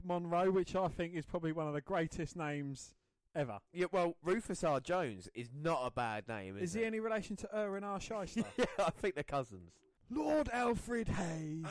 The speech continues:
Speaker 2: And we're here, Lord Alfred Hayes. I wouldn't mind, uh, Lord Alfred being a proper induction, but at least he's in the Hall of Fame now.
Speaker 1: Yeah.
Speaker 2: Uh,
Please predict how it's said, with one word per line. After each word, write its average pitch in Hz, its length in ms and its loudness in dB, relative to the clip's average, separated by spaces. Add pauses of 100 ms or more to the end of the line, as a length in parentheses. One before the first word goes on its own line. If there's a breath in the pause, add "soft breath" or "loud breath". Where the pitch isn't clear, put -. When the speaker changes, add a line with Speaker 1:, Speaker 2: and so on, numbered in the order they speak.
(120)
Speaker 2:
And 247 180 -4
we're 247 340 0
here, 254 500 4
Lord 254 460 4
Alfred 214 400 4
Hayes. 160 500 0 (320 loud breath)
I 202 140 6
wouldn't 214 220 4
mind, 147 340 2
uh, 123 80 2
Lord 127 240 2
Alfred 120 440 0
being 120 220 -2
a 117 120 -2 (140)
proper 190 320 0
induction, 107 600 -8
but 123 120 0
at 139 60 0
least 170 240 2
he's 139 160 -2
in 131 260 -2 (300 soft breath)
the 113 100 -2
Hall 123 140 -2
of 117 80 -2
Fame 120 220 -2
now. 143 280 -2
Speaker 1:
Yeah. 180 140 -4 (180)
Speaker 2:
Uh, 117 140 0